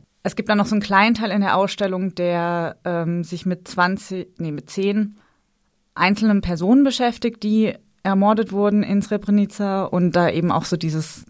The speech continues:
dann auch jenseits vom Friedhof diesen Gedenkaspekt mit drinne hat.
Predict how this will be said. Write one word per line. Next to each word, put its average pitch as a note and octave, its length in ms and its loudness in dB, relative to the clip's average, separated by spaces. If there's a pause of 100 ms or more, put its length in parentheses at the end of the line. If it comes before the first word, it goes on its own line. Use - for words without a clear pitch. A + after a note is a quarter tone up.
(160)
dann - 200 -4
auch - 340 0
jenseits G3 480 4
vom F#3 520 -2
Friedhof G3+ 400 2
diesen E3+ 200 2
Gedenkaspekt G#3 680 0
mit G#3 180 0
drinne G#3+ 220 6
hat. G#3 200 -4